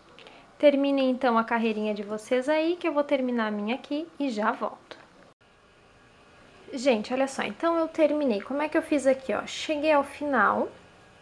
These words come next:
eu fiz duas correntinhas, tá? E uni com ponto baixíssimo na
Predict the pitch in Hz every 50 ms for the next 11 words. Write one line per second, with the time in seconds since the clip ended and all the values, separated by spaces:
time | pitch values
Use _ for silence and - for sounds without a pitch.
0 | - - - - - - - - - - - 247 254 233 247 - - - - 240
1 | 233 220 - - - 226 214 247 277 311 392 392 392 - - - 320 285 294 285
2 | 269 262 262 - - 214 202 208 220 285 370 427 - - - - 220 196 190 202
3 | 247 440 - - - - - - - - - - - - - - - - - 311
4 | 330 349 381 392 - - - - - - - - - - - - - - - 359
5 | 359 370 381 427 427 370 302 277 262 247 233 220 214 226 294 381 - - - -
6 | - - - - - - - - - - - - 277 269 262 262 - 262 233 226
7 | 226 - 240 233 247 240 254 262 - - - 285 285 311 330 330 - - - 349
8 | 339 339 349 330 277 277 262 262 277 277